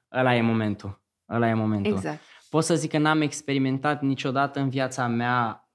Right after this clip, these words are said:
Speaker 1: o frică mai puternică, nici când am rămas fără bani. Ni-, niciodată în viața mea, și am avut momente chiar de panică puternică, a, ca și experiențe ale vieții,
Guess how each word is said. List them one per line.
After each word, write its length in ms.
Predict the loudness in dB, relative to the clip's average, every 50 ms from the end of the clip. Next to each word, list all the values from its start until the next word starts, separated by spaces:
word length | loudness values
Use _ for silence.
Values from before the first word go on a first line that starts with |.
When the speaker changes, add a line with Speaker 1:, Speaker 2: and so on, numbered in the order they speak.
| _
Speaker 1:
o 120 | -6 -4 -4
frică 400 | -4 -2 -4 -4 -2 0 0 0
mai 240 | 0 0 0 -2 -2
puternică, 1120 | -4 -4 -2 0 2 2 2 2 0 -2 -4 -4 -4 -4 -2 0 2 2 2 2 0 -2 -10 _ _ _ _ _ _ _ _ _
nici 320 | -6 -2 0 2 2 0 0
când 220 | -2 -2 0 2
am 160 | 2 2 2
rămas 380 | 2 0 0 0 0 0 -2 -2
fără 260 | -2 0 2 2 2
bani. 480 | 4 4 6 6 6 4 0 -4 -8 _
Ni-, 300 | -4 0 2 2 2 0
niciodată 1040 | 0 0 0 2 0 0 -2 -2 -4 -4 -2 0 2 4 4 4 2 0 -2 -4 -2
în 160 | -2 0 -2 -2
viața 520 | 0 0 2 4 4 4 2 2 0 0
mea, 200 | 2 2 0 0
și 120 | -2 -2
am 80 | 0 0
avut 220 | 0 0 0 2
momente 640 | 2 2 2 2 2 2 0 -2 -2 -2 0 0 0 -2
chiar 280 | -2 -4 -4 -4 -4 -4
de 160 | -4 -6 -6
panică 800 | -4 0 0 2 2 4 2 0 0 0 -2 0 0 0 -2 -2
puternică, 720 | -4 -4 0 2 2 2 4 2 0 0 -4 -8 -8 -10 -12 _ _ _
a, 240 | -6 -2 -2 -2 -2 -2 -6
ca 140 | -2 -2 0
și 160 | 0 0 0
experiențe 460 | -2 -2 -2 -2 0 0 0 0 0 0
ale 120 | 0 0
vieții, 720 | -2 -2 0 0 0 0 0 0 0 2 2 0 -4